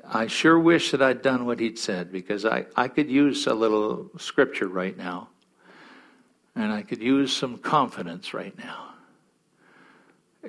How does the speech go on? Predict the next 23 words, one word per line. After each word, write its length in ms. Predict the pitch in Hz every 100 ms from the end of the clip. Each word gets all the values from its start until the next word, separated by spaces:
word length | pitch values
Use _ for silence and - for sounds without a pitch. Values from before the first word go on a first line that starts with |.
| -
It's 200 | - -
not 160 | 180 180
gonna 160 | 156
do 180 | 147 175
you 140 | 196 151
any 180 | 123 135
good 260 | 208 196
in 140 | 156 117
that 220 | 104 -
day. 420 | - - - - - _ _ _ _ _ _ _ _ _ _ _ _ _ _ _ _
It's, 200 | - 151
it's 260 | - - -
coming, 540 | - 196 180 185 185 - - _ _ _
and 120 | 131 139
it's 180 | -
upon 380 | 147 - 156 170
us. 420 | 117 92 - - - _ _ _ _ _ _ _ _ _ _ _ _ _ _ _ _ _ _ _ _ _ _
But 200 | 143 -
you 60 | 127
need 300 | 147 175 -
to 80 | - _ -
pursue 920 | - - - - - 180 180 180 143 - _ _
God. 480 | 123 113 - 110